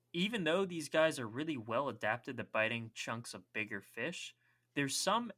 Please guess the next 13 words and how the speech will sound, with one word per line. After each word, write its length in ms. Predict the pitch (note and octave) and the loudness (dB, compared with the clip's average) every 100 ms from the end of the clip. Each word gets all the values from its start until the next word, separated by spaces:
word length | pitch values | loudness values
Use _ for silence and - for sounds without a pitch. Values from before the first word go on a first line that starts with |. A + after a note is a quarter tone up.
| - | 4
evidence 580 | B2 D#3 D3+ A#2 - | 4 4 -4 -6 -8
recently 840 | G#2 D3 G#3+ - B2+ - G#2+ F#2+ G2+ | -4 -2 -2 -4 -8 -10 -10 -8 -8
that 100 | C#3 | -6
suggests 460 | C3 C3+ - D3+ - | -6 -8 -8 -8 -6
that 200 | B2+ A#2 | -8 -4
this 220 | G#3+ - - | -4 -4 -8
may 300 | C3+ E3 D#4 | -6 -6 -4
not 300 | E4+ C#4+ D#3 | -2 -2 -4
occur 380 | - - F3 E3 | -10 -4 -2 -2
as 120 | B2+ | -4
frequently 720 | - C3+ C#3+ - B2 A#2+ A2 | -6 -4 -4 -4 -8 -4 -6
as 140 | G2+ | -6
we 120 | G2+ | -8